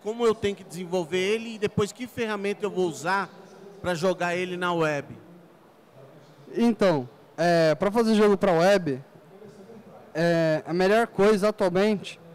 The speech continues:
Speaker 2: é simplesmente usar os plugins que já existem e são populares. É, infelizmente, o,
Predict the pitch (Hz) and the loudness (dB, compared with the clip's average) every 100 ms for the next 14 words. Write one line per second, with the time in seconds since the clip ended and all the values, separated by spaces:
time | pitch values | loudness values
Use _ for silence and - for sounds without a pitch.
0 | - - - - - 175 - 269 262 226 | -20 -20 -20 -14 -8 -4 2 2 2 2
1 | 202 214 233 247 202 208 214 - 240 220 | 2 2 2 0 0 0 0 0 0 2
2 | 214 233 240 - 220 220 214 170 220 208 | 2 2 2 -2 0 0 0 -2 -2 0
3 | 233 220 220 220 214 220 180 156 127 - | -2 0 -2 -4 -2 0 0 0 -6 -12
4 | - - - - - - - - - - | -20 -20 -20 -20 -20 -20 -20 -20 -20 -20
5 | - - 143 156 156 151 147 143 - - | -20 -10 -2 0 0 0 -2 -4 -8 -18
6 | - - - - - - - 262 - 247 | -20 -20 -20 -20 -20 -12 0 2 4 2
7 | 220 208 247 - 247 | 2 2 2 2 0